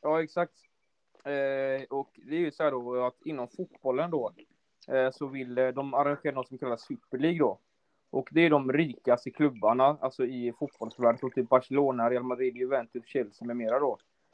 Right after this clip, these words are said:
Så vill starta en egen liga med, alltså, de, eh, ja,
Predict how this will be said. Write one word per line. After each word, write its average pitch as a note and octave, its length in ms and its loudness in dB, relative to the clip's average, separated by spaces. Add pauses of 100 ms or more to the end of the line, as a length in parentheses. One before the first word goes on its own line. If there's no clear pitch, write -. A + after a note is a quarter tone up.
(200)
Så D3 60 -4
vill D3 80 2
starta D3+ 300 4
en C3+ 120 0
egen B2 440 0
liga D3+ 480 0 (240)
med, C3 120 -2
alltså, B2+ 180 0
de, B2 220 -2
eh, A#2 340 0 (600)
ja, B2 240 6